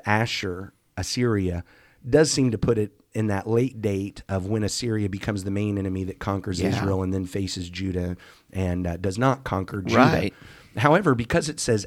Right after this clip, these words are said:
Speaker 1: Asher instead of actually Assyria, uh, there's actually other places in the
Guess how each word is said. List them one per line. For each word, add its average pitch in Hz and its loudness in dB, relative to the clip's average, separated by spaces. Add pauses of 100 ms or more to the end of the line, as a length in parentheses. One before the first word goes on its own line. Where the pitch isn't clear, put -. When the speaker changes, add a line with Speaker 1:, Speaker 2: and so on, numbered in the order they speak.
Speaker 1:
Asher 107 0
instead 101 -4
of 98 2
actually 101 0
Assyria, 98 0 (460)
uh, 165 0
there's 180 2
actually 180 2
other 143 4
places 127 0
in 110 0
the 98 -2